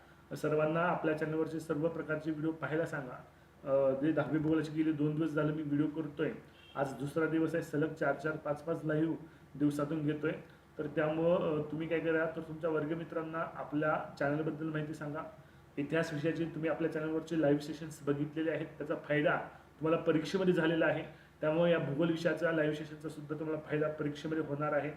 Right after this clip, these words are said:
ठीक आहे, त्यामुळे, अ, तुम्ही अजूनही, अजूनही आपल्या चॅनलबद्दल ज्या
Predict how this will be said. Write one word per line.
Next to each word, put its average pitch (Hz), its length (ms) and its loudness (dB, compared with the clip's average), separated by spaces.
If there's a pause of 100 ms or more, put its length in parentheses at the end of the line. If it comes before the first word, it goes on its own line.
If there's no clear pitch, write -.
(460)
ठीक 202 100 -4
आहे, - 240 -2 (180)
त्यामुळे, 160 440 0
अ, 151 220 0
तुम्ही 156 160 0
अजूनही, 170 600 2 (500)
अजूनही 160 560 2
आपल्या 156 400 0
चॅनलबद्दल 151 880 -2
ज्या 147 380 2